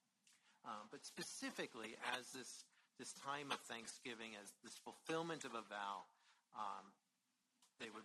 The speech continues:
bring bread. They would be offered as thanksgiving after God had delivered someone in an hour of need. Um, they could be offered as a free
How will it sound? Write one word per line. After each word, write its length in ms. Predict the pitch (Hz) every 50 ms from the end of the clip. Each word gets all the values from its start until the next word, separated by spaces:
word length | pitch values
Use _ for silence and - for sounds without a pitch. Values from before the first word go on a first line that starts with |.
| -
bring 160 | 110 107 113 117
bread. 320 | 135 156 165 156 120 107 - - - - _ - - - - _ _ _ _ _ _ _ _ -
They 80 | 120
would 80 | 117 117
be 80 | 143
offered 480 | 143 143 151 170 - - 165 156 147 147 147 - - - - -
as 160 | - 147 147 143 - - -
thanksgiving 720 | 160 165 170 151 - - - 190 208 202 160 127 113 110
after 160 | 107 - -
God 320 | 117 110 123 113 117 120 123
had 80 | 127
delivered 400 | 113 - 120 110 120 110 113 117
someone 400 | - - - 117 113 113 110 110
in 80 | 110 110
an 160 | 110 110 113 - 107
hour 160 | 107 101 101
of 80 | 98 101 113
need. 320 | 120 135 156 170 175 - - - - _ _ _ _ _ _ _ -
Um, 180 | 101 101 104 113
they 80 | 131
could 160 | 131 - 165
be 140 | 147 165 160
offered 320 | 156 165 160 - 180 160 165
as 100 | 151 160
a 80 | 160 - - -
free 180 | 175 180 175